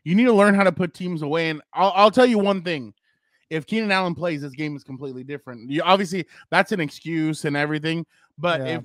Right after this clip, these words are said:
Speaker 1: if he does play, this game is completely different. Keenan would
Speaker 2: Yeah.
Speaker 1: have, Keenan, Keenan would have been all over that field. And, uh,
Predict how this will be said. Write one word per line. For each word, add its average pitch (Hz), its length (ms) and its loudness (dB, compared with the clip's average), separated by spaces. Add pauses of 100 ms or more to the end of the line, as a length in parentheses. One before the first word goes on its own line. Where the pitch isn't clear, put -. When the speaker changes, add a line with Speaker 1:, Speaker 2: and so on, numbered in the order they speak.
Speaker 1:
if 165 200 -10
he 196 140 -10
does 180 280 -4
play, 151 520 -4 (280)
this 156 160 -2
game 175 200 0
is 160 100 -8
completely 147 480 -6
different. 135 360 -8
Keenan 185 420 0
would 147 120 0
Speaker 2:
Yeah. 143 60 0 (100)
Speaker 1:
have, 120 100 -12 (460)
Keenan, 208 340 -4 (120)
Keenan 202 340 -8
would 165 100 -6
have 151 80 -6
been 151 120 -6
all 151 160 -4
over 147 220 -6
that 139 220 -8
field. 147 380 -4
And, 135 280 -8
uh, 131 440 -10